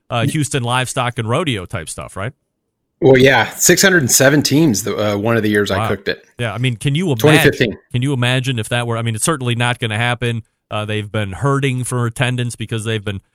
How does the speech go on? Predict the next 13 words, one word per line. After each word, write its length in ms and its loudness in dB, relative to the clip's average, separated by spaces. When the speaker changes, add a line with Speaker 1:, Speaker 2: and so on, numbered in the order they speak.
Speaker 1:
jockeying 500 -2
around 520 -2
with 240 -4
the 80 -8
dates 440 -4
here 280 -2
over 160 -6
the 80 -6
last 260 -4
couple 220 -8
of 60 -8
years, 420 -4
also 480 -4